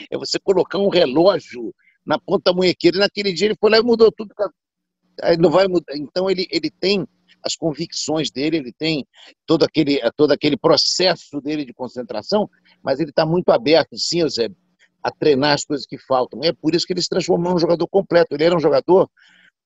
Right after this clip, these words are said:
totalmente, é, é, é, é, monotônico quando ele apareceu no, no tênis. E hoje ele é um jogador completo, ele tá voleando bem, ele tem um slice de esquerda agudo, ele,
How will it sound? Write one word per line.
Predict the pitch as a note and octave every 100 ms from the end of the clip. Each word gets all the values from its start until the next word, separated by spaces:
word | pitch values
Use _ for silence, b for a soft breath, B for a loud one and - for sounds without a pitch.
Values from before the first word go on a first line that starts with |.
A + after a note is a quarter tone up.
| _ _ _
totalmente, | G3 A3+ _ A3+ A3 D#3 F3 G3 - G#3+ G3 _ _ _
é, | D#3
é, | D#3+ D#3+ D#3 D3+ D#3 C#3+
é, | D3+ C#3+ A#2+ b b _ B2
é, |
monotônico | C3+ D3 F3+ G#3+ A3+ _ F3+ G#3 F3+ B2
quando | B2+ C#3+
ele | C3+
apareceu | - C3 A#2+ - B2
no, | A#2+ G#2 _ b b b
no | B2+ C3
tênis. | - A#2+ G#2 -
E | E3+
hoje | G3 G#3+
ele | C4+
é |
um | A#3
jogador | B3 C4+ A3
completo, | D#4 A3 F3+ B3+ -
ele | C#3
tá | - E3
voleando | F3+ F3 E3+ F#3 C#3
bem, | D#3+
ele | F3+
tem | - E3
um |
slice | C3 D#3 D#3+
de | -
esquerda | - - D#3 D3
agudo, | A2 _ D#3 F3 G#2+ _ _ _ _
ele, | -